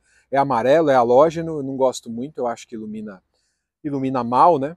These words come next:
Essa versão aqui, L T, tem calotas, já foram substituídas aí, né? E como eu falei, ele é fruto do facelift. Mas é um carro hatch, compacto, né? As linhas dele ainda são atuais até hoje.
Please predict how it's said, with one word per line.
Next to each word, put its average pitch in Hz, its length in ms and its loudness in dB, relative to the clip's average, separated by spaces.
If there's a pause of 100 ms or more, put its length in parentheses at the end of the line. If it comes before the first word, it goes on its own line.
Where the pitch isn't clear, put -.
(400)
Essa 143 240 -2
versão 139 420 -2
aqui, 151 280 -4
L 139 180 -2
T, 139 400 -4 (220)
tem 147 200 -4
calotas, 170 800 0
já 151 160 -2
foram 127 420 -4 (180)
substituídas 127 920 -10
aí, 120 240 -8
né? 165 160 -16 (420)
E 139 160 -10
como 151 200 -4
eu 147 60 -2
falei, 135 280 -2
ele 151 220 -2
é 156 100 -2
fruto 147 500 -8 (300)
do 147 100 -8
facelift. 143 800 -8
Mas 147 180 -6
é 180 80 0
um 175 80 -4
carro 165 440 0
hatch, - 460 -2 (360)
compacto, 175 580 0
né? 160 220 -2
As 135 240 0
linhas 147 480 -4
dele 147 400 -4 (240)
ainda 139 560 -2
são 156 300 -2
atuais 156 720 2 (100)
até 147 260 0
hoje. 151 380 2